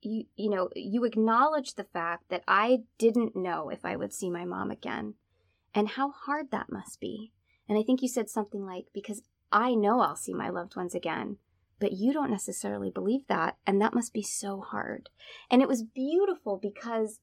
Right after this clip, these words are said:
it was so honoring of where I was at. Nothing in that sentence conveyed, "I should know," or, "Have you considered?" or, "You know what would make you feel better?" And there was no pressure for me to be anything other than who I was, and there was such an honoring of that truth,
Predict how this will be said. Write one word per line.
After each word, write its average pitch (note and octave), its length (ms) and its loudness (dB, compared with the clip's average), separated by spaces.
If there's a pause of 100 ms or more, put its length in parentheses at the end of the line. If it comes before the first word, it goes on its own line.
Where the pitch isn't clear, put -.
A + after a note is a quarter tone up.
it B3+ 160 6
was B3+ 180 2
so D#4 600 0 (140)
honoring A#3 680 2
of F3+ 120 -2
where F#3 260 0
I F#3+ 180 6
was G#3 240 2
at. E3 280 2
Nothing C#4+ 640 4
in G#3 140 2
that F3+ 200 0
sentence F3 600 -4
conveyed, E3+ 600 -2
"I D#3 160 -4
should E3+ 400 2
know," G3+ 460 4 (360)
or, G#3+ 140 10
"Have - 220 4
you F#3 100 -2
considered?" E3+ 760 -4 (260)
or, A3 60 10
"You F#3+ 100 6
know G3 140 8
what G#3 100 4
would F#3 100 4
make F3+ 220 0
you - 60 -10
feel F3+ 200 -4
better?" A#2+ 440 -4 (240)
And A3+ 120 2
there A#3 140 8
was A#3 140 6
no D#4 260 8
pressure C#4+ 420 0
for - 160 -6
me G3 120 2
to F#3 80 -2
be - 240 -10
anything D4 400 0
other G#3 180 2
than F#3+ 140 -2
who G3+ 140 -2
I F#3 120 0
was, F3+ 460 -2 (300)
and D#4+ 280 4
there A3+ 100 2
was A3 140 -2
such C#4+ 300 -4
an B3 120 -2
honoring G#3+ 580 2
of F#3+ 120 -4
that A3+ 200 -2
truth, F#4+ 320 4